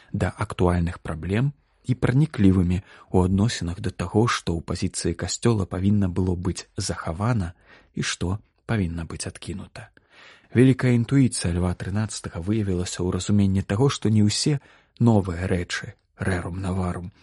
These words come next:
павінны быць асуджаны як кепскія, чаго дамагаліся многія кансерватыўна настроеныя каталіцкія іерархіі дзеячы.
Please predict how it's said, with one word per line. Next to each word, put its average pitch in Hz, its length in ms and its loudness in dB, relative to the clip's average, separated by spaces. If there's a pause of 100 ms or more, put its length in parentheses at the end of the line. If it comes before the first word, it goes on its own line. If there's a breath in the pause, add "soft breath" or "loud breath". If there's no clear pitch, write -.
(120)
павінны 92 340 2
быць 87 220 -8
асуджаны 90 580 -6
як 87 220 -6
кепскія, - 560 -10 (320 loud breath)
чаго 92 240 -4
дамагаліся 101 720 -2
многія 98 480 -2
кансерватыўна 101 880 -2
настроеныя 95 800 -4
каталіцкія 98 760 -6
іерархіі 92 720 -2
дзеячы. - 480 -12